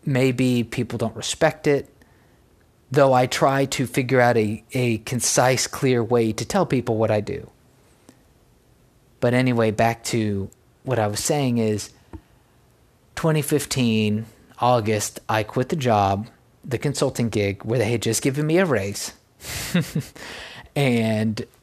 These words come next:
I was now making, like, I think a little over seventy or seventy thousand dollars a year.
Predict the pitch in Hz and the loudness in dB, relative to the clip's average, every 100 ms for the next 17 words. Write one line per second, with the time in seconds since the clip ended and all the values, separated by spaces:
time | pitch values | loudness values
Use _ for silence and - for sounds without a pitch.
0 | _ _ _ _ _ _ _ - 127 123 | _ _ _ _ _ _ _ -4 0 0
1 | 113 120 123 120 127 143 143 104 113 120 | -2 -2 -2 0 0 0 0 -2 -2 -2
2 | 113 104 - _ - - - 120 104 110 | -2 -4 -6 _ -10 -6 -2 -2 -2 0
3 | 110 110 110 107 104 120 113 120 127 131 | 0 0 0 -2 -2 0 0 0 0 2
4 | 123 104 - 110 113 113 117 107 123 113 | 0 -2 -2 -2 0 0 0 0 0 2
5 | 110 120 147 170 110 82 | 2 2 -2 -2 -2 -4